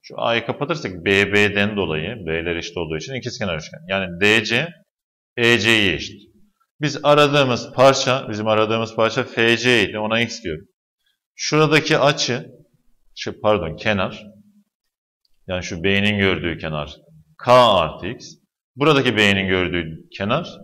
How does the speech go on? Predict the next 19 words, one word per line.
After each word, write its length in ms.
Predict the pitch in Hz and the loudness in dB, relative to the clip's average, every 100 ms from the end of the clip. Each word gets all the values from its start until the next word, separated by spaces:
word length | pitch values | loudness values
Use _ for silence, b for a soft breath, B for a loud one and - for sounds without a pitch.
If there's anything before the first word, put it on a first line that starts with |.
| - - | -20 -10
yani 180 | 92 | -10
şurası, 520 | 95 113 101 104 131 190 - _ _ _ _ _ | -6 -2 -2 -2 -6 -8 -12 _ _ _ _ _
bu 120 | 156 | -2
da 140 | 139 147 | 0 4
beş 220 | 151 - | 2 4
artı 260 | 110 - 151 | 4 2 2
K. 200 | 147 113 | 4 4
İkisi 320 | 123 151 175 | -2 -4 0
eşit 320 | 147 170 165 | 2 0 2
olmalı. 360 | 131 98 90 101 | 2 2 0 -2
İkizkenar 500 | 135 - 127 117 92 | -4 -4 0 0 0
çünkü. 340 | - 71 - _ _ _ _ _ _ _ _ _ | -6 -14 -18 _ _ _ _ _ _ _ _ _
Yani 420 | 107 98 87 82 | 0 0 -2 -4
beş 380 | 101 120 120 - 92 | 0 2 0 -4 -4
artı 400 | 87 80 - - - | -2 -4 -8 -20 -8
K 300 | 92 85 73 - - _ _ _ _ _ - | -2 -2 -2 -8 -20 _ _ _ _ _ -8
eşit 280 | 101 113 104 | -6 -2 0
olacak 380 | 92 80 78 - | 0 -2 -6 -10
K 80 | - | -2